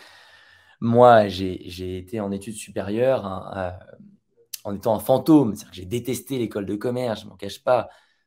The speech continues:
C'est très simple, hein, je me suis fait deux contacts, deux amis. Euh, Charles, qui a été mon premier associé pendant des années sur Live Mentor, et Anaïs, qui est ma nouvelle associée.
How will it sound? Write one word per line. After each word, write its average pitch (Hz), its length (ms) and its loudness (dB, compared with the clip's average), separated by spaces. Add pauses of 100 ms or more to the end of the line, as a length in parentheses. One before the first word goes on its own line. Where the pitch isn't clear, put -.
C'est - 160 -20
très 110 160 -6
simple, 123 340 -2
hein, 104 320 -4
je 90 100 -14
me 90 100 -14
suis 98 140 -14
fait 98 160 -6
deux 104 320 -2
contacts, 131 580 -4
deux 110 400 -4
amis. 135 400 -4 (640)
Euh, - 80 -16 (260)
Charles, 120 440 0
qui - 100 -14
a - 20 -12
été 92 120 -14
mon 87 140 -16
premier 147 340 0
associé 110 580 -6
pendant 95 220 -14
des 101 180 -6
années 101 160 -4
sur - 160 -16
Live 92 160 -10
Mentor, 101 300 -2
et - 180 -6
Anaïs, 123 480 -2
qui - 160 -14
est - 20 -6
ma 95 140 -10
nouvelle 135 300 -2
associée. 113 500 -8